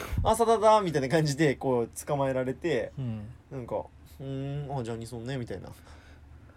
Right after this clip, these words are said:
Speaker 1: <laughs> 何その、うわ、
Speaker 2: あ、で、
Speaker 1: ハスに構えた言い方。
Speaker 2: 「あ、ジャニソンね」みたいな感じでず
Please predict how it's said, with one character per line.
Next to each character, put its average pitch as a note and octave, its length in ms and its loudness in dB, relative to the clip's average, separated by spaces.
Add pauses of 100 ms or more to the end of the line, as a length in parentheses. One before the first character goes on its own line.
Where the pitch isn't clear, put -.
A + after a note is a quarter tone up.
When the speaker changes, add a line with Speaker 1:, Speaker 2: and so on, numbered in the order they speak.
(520)
Speaker 1:
<laughs> - 0 -
何 A3+ 260 8
そ D#3+ 80 2
の、 C3 100 -2 (120)
う C3 100 -4
わ、 B2 160 -8
Speaker 2:
あ、 - 60 -12 (140)
で、 C4+ 160 -2
Speaker 1:
ハ - 140 2
ス E3 120 4
に D#3 100 4
構 D3+ 260 6
え A#2+ 40 6
た - 80 0
言 - 100 2
い - 20 0
方。 - 0 -
Speaker 2:
「あ、 - 20 -
ジ A#2 80 -2
ャ - 20 2
ニ A#2+ 80 -2
ソ C3+ 140 -6
ン C3 60 -6
ね」 D3+ 120 -4
み C3+ 80 -4
た A2+ 80 -4
い A2 40 -6
な C3 80 -4
感 D#3+ 140 4
じ D3+ 120 2
で D3+ 60 2
ず B2+ 120 -2